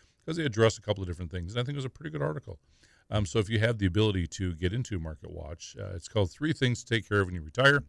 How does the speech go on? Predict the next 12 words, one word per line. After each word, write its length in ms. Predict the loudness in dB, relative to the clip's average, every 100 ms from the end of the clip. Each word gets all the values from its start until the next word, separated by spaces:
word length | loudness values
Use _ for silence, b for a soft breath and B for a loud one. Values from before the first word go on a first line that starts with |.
| b b b b 4
Uh, 20 |
Your 180 | 4 4
Future 300 | 2 -2 2
Self 240 | 2 4
Will 80 | 2
Thank 240 | 0 0
You 80 | -2
for 300 | 2 6 8
It, 160 | 6 0
uh, 220 | -4 -4
by 300 | 2 4 4
Liz 580 | 2 2 4 4 2